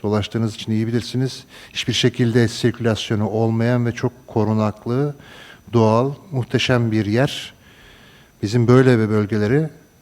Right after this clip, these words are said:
sadece bir kısım insanlar bir takım şeyler kazanacaklar diye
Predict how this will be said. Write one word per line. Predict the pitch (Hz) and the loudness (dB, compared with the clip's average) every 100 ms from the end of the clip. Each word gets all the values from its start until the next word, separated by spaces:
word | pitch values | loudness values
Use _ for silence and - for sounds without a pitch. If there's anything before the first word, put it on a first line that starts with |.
| _ _ _ _ _ _ _ _ _ _ _ - | _ _ _ _ _ _ _ _ _ _ _ -10
sadece | - 120 117 110 123 117 110 - - - _ - - - | 0 2 4 2 4 2 0 -2 -12 -20 _ -20 -14 0
bir | 139 156 | 2 4
kısım | 165 117 113 110 | 2 -4 -2 -2
insanlar | 104 113 110 139 123 - - - _ - | -2 -4 -4 -4 -4 -8 -18 -20 _ -12
bir | |
takım | 123 - 98 | -10 -8 -10
şeyler | 113 117 143 | -6 -2 0
kazanacaklar | 131 110 104 101 101 120 101 | 0 0 -2 -2 -6 -6 -6
diye | 95 98 92 | -6 -8 -10